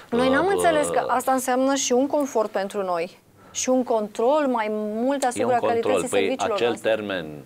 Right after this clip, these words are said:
Speaker 2: uh, abstract pe care unii folosesc de transparență, tocmai despre asta e vorba. Asta înseamnă transparență.
Speaker 1: Asta înseamnă transparență.
Speaker 2: Accesul la date, atunci nici măcar nu era o lege, atenție, legea,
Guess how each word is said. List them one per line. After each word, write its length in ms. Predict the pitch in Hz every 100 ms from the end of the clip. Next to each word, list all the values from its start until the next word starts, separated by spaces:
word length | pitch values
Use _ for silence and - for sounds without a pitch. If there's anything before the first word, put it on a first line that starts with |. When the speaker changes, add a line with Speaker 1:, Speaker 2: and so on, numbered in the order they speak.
| - 85
Speaker 2:
uh, 60 | 78 78 76
abstract 500 | 90 - 98 101 -
pe 100 | 85
care 140 | 82
unii 140 | 95 92
folosesc 400 | 90 85 101 92
de 80 |
transparență, 960 | 82 82 80 - 76 76 87 90 123 117 -
tocmai 300 | 123 120 107
despre 200 | 107 -
asta 160 | 101 87
e 40 |
vorba. 340 | 82 87 73
Asta 140 | 87 98
înseamnă 260 | 92 87
transparență. 600 | - 76 - 71 69 - - _ _ - -
Speaker 1:
Asta 200 | 233 233
înseamnă 300 | 233 247 247
transparență. 800 | 247 233 226 220 226 233 - 233
Speaker 2:
Accesul 540 | 220 214 214 208 131
la 180 | 110 98
date, 600 | 98 110 117 120 117 113 -
atunci 320 | 107 131 131
nici 120 | 131
măcar 240 | 135 135
nu 80 | 127
era 120 | 123
o 120 | 127 113
lege, 440 | 110 110 85 80
atenție, 400 | 78 95 90 85
legea, 320 | 87 95 95